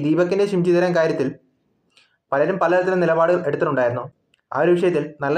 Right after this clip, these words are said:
ശതമാനം ആൾക്കാരും ദീപകിനൊപ്പം നിൽക്കുകയും ആ കുട്ടി ചെയ്ത് വളരെ വലിയ തെറ്റാണെന്ന് പറയുകയും ചെയ്തിട്ടുണ്ടായിരുന്നു. അതിനെ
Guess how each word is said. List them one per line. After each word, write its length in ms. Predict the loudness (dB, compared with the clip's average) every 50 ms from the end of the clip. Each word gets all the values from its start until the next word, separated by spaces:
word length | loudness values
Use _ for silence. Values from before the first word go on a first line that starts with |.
| 0 0
ശതമാനം 280 | 0 0 0 2 2 0
ആൾക്കാരും 300 | 0 0 0 0 0 0
ദീപകിനൊപ്പം 560 | -2 -2 -2 -2 -2 -2 -2 0 0 -2 -2
നിൽക്കുകയും 380 | -2 -4 -2 -4 -4 -4 -6 -8 _ _ _ _ _ _ _ _ _ _ -8
ആ 80 | -8 -6 -4
കുട്ടി 180 | -2 -2 0 0 2
ചെയ്ത് 160 | 2 2 2 2 2
വളരെ 240 | 2 2 2 2 2
വലിയ 180 | 2 0 0 -2
തെറ്റാണെന്ന് 380 | -2 -2 0 0 0 -2 -2 -2
പറയുകയും 320 | 0 0 0 0 0 0 2
ചെയ്തിട്ടുണ്ടായിരുന്നു. 480 | 2 0 0 0 -2 -2 -4 -4 -8 -12 _ _ -6
അതിനെ 200 | -4 -2 -2 -2